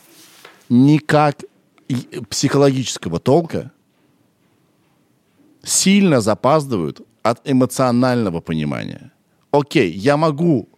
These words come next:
точно знать вот на первом же сеансе работы со специалистом, в чем моя беда. А понять и, вот, и понять это,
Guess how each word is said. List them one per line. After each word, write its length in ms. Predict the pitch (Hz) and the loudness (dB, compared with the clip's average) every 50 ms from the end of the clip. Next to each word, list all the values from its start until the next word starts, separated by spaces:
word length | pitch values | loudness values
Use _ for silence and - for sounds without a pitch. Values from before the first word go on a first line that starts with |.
| _ _ _ _ - | _ _ _ _ 0
точно 460 | - 185 190 185 - - - 123 110 | 2 4 4 2 0 -2 -4 -4 -2
знать 380 | 92 107 123 143 180 185 - - | -2 0 0 0 0 0 -4 -6
вот 180 | 90 87 - | -10 -8 -4
на 160 | 101 110 117 | -4 -4 -4
первом 340 | 110 - 160 165 127 107 95 | -2 0 0 0 0 0 -2
же 100 | 85 95 | -6 -6
сеансе 420 | - - 127 117 113 98 - - 90 | -6 -2 -2 -2 -2 -2 -4 -4 -4
работы 380 | 92 95 101 110 101 - 80 | -2 -2 -2 -2 -4 -4 -6
со 160 | 73 - - | -10 -8 -10
специалистом, 760 | - - - 92 - - 117 127 170 220 202 - 117 82 - - _ _ _ _ _ _ _ _ - | -8 -8 -8 -6 -2 0 0 0 0 -2 -2 -4 -4 -6 -6 -10 _ _ _ _ _ _ _ _ -20
в 80 | - | -12
чем 320 | - - - 160 156 160 165 | -6 0 2 2 4 2 2
моя 340 | 151 135 120 117 113 113 107 | 2 0 0 2 2 0 0
беда. 460 | 92 98 90 80 80 71 60 - - _ _ _ _ _ _ _ | 0 -2 -4 -2 -4 -4 -6 -8 -14 _ _ _ _ _ _ _
А 140 | - 123 127 | -2 -2 0
понять 600 | 120 - 139 139 139 143 156 180 208 190 - - - | 0 0 0 0 2 2 2 2 2 0 -2 -6 -12
и, 140 | 151 - - | -12 -10 -6
вот, 200 | - 107 107 - _ _ _ _ _ _ _ _ _ _ _ _ - | -4 -4 -4 -4 _ _ _ _ _ _ _ _ _ _ _ _ -14
и 100 | - 226 - _ _ _ _ - 107 | -14 -14 -14 _ _ _ _ -8 -4
понять 600 | - 131 131 131 143 139 120 - - - - _ _ _ _ _ _ _ _ | -2 0 2 2 2 2 0 -2 -4 -8 -16 _ _ _ _ _ _ _ _
это, 360 | - 98 90 - - 71 57 | -2 -2 -2 -2 -6 -12 -16